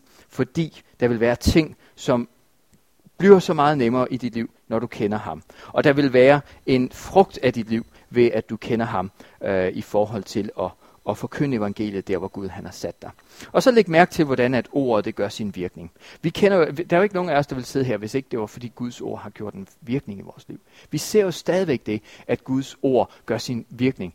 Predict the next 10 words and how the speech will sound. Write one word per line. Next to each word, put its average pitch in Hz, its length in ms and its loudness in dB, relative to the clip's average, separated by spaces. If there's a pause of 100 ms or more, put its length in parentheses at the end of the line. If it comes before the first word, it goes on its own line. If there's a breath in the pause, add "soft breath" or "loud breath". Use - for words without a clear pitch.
(240)
Vi 196 80 -4
ser 208 160 4
stadigvæk 214 480 2
mennesker 127 320 -2
blive 117 240 -4
omvendt. 113 420 -6 (420)
Vi 220 80 -2
ser 214 160 4
stadigvæk 247 500 8
mennesker, 180 400 2